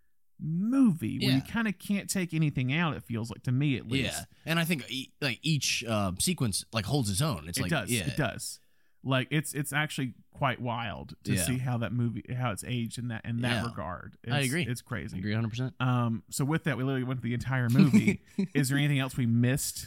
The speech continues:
Speaker 2: <laughs> No, no, I, I was literally, like, beat for beat,
Speaker 1: Yeah.
Speaker 2: like, reading my notes.
Speaker 1: Like,
Speaker 2: It was,
Speaker 1: I
Speaker 2: I think, uh, it was crazy. It was like, I think all of our favorite scenes were, like, the same <laughs> ones.
Speaker 1: The same
Speaker 2: which,
Speaker 1: ones,
Speaker 2: I
Speaker 1: yeah,
Speaker 2: mean,
Speaker 1: yeah.
Speaker 2: it's 'cause those are the best, you
Speaker 1: Those are
Speaker 2: know,
Speaker 1: the best
Speaker 2: funny
Speaker 1: scenes.
Speaker 2: scenes.
Speaker 1: It's the big, it's the,
Speaker 2: Yeah.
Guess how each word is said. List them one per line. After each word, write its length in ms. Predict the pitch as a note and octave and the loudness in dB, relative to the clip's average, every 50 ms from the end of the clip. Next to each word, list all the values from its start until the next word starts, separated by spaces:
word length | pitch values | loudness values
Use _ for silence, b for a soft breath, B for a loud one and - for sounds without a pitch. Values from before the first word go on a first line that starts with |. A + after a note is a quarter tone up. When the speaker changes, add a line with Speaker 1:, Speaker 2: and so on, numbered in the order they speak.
| - E3 | -6 -4
Speaker 2:
<laughs> 60 | - | 2
No, 160 | - E3 G3+ | 4 4 6
no, 140 | F#3 F#3 D#3+ | 6 6 6
I, 200 | E3 - - F#3 F#3+ - - | 6 4 2 0 0 0 0
I 40 | E3 | 0
was 140 | D#3+ C#3 C#3+ | 0 0 0
literally, 300 | D#3+ D#3+ D3+ C#3+ C#3 C3+ | 0 -2 0 0 -2 0
like, 80 | B2 | 2
beat 160 | A#2 D3+ D3+ | 2 0 2
for 120 | - - E3 | 2 2 2
beat, 160 | D3+ C#3 - | 2 2 4
Speaker 1:
Yeah. 240 | D3+ E3+ E3 C#3 B2 | 4 4 4 4 2
Speaker 2:
like, 160 | C3 - B2+ | 2 2 2
reading 180 | E3 D#3 C3+ A#2+ | 0 0 0 -4
my 80 | A#2 | -4
notes. 240 | A#2 B2+ B2+ - - | -2 -2 -2 0 2
Speaker 1:
Like, 180 | D3+ D3+ C#3+ - | 2 2 2 4
Speaker 2:
It 60 | G3 | 4
was, 80 | G#3 | 4
Speaker 1:
I 80 | G3 - B B - | 4 4 B B -2
Speaker 2:
I 60 | E3+ | -2
think, 240 | D#3+ G#3+ F#3+ - - | 0 -2 -4 -4 -8
uh, 60 | B2 - A2+ | -10 -8 -8
it 100 | A2 B2 | -4 0
was 140 | D3+ C#3+ C3 - | 0 0 0 0
crazy. 180 | - F#3 G#3+ A3 | 0 0 2 2
It 40 | |
was 80 | E3 C#3 | 2 2
like, 200 | C#3 B2+ - - _ _ _ _ - | 0 -2 -4 -8 _ _ _ _ -4
I 80 | A2 B2 | -2 0
think 160 | D3 C3 F#2 F2+ | 0 -2 -2 -6
all 260 | F#2 F2+ G2+ A#2 C3 | -4 0 2 2 2
of 60 | C3+ B2+ | 2 2
our 60 | A#2+ | 2
favorite 220 | C3+ B2+ A#2 A2 | 0 0 0 0
scenes 160 | B2+ C3 A#2+ | 0 0 0
were, 60 | A#2 A2 | 0 -2
like, 100 | A2 G2+ | -2 -2
the 80 | G#2+ G2+ | -2 -2
same 200 | - A2+ A2+ G#2+ | -2 0 -2 -2
<laughs> 120 | G#2 - | -2 0
ones. 160 | F#3+ F#3 - | -2 0 2
Speaker 1:
The 60 | B2+ | 2
same 220 | - - F3 D#3+ D#3+ | 2 4 4 4 4
Speaker 2:
which, 80 | D#3+ | 4
Speaker 1:
ones, 60 | C3 D#3+ | 4 4
Speaker 2:
I 40 | |
Speaker 1:
yeah, 40 | E3 | 4
Speaker 2:
mean, 100 | E3+ D3 C3 | 4 2 0
Speaker 1:
yeah. 80 | G#2 - | 0 -2
Speaker 2:
it's 140 | D3 C#3 | -4 -2
'cause 220 | - D3+ C3+ A#2 - | 0 -2 -2 -2 -2
those 200 | C3 C3+ C3 C3+ | -2 0 0 0
are 40 | B2 | 0
the 100 | A#2+ B2 | 0 0
best, 320 | B2+ E3 D#3 - - - | 0 0 0 0 -2 -4
you 80 | D3 - | -6 -4
Speaker 1:
Those 120 | - D#3+ E3 | 2 4 6
are 20 | |
Speaker 2:
know, 60 | F3 | 6
Speaker 1:
the 80 | F3 F3+ | 6 6
best 80 | F3 - | 4 4
Speaker 2:
funny 140 | C#3 F#3+ | 2 2
Speaker 1:
scenes. 100 | C#3 C3 | 2 0
Speaker 2:
scenes. 120 | C3+ A#2+ G#2+ | -2 -2 -2
Speaker 1:
It's 100 | D3+ - | -2 0
the 80 | - D#3 | 0 0
big, 200 | C3 E3+ E3 - - | 0 0 -2 -2 -4
it's 160 | D3+ - - | -6 -6 -4
the, 140 | C#3 D#3 F3 | -2 0 0
Speaker 2:
Yeah. 180 | F#3 - E2+ | 0 0 -2